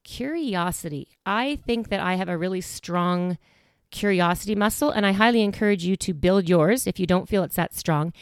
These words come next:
Get curious. I mean, even I love talking about kids and how much we can learn from children,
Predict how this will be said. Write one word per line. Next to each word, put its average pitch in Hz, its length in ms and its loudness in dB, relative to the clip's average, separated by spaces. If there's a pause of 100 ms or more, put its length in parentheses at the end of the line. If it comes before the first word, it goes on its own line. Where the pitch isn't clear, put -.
(300)
Get 240 300 4
curious. 220 680 -2 (300)
I - 20 -8
mean, 302 160 2
even 320 360 0 (280)
I 320 120 6
love 196 340 0 (540)
talking 196 320 -2
about 175 260 2
kids 180 300 -2
and 165 100 -2
how 175 100 2
much 175 220 0
we 185 100 2
can 165 220 0
learn 170 280 4
from 156 500 -2
children, 196 520 2